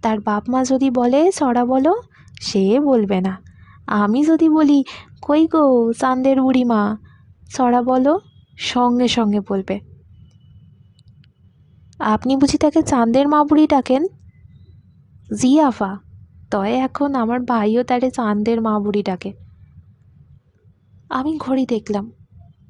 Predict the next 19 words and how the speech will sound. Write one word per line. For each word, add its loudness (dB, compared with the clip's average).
মাত্র -4
ত্রিশ -4
মিনিট -4
পার -4
হয়েছে। -10
উদ্ধারের 0
কোনো -4
ব্যবস্থা -2
হচ্ছে -6
না। -6
সালামের -2
ভাতিজির -2
গল্প 0
কতক্ষণ -4
শুনব? -8
আমার -2
অ্যাজমার -2
মতো -2
আছে। -6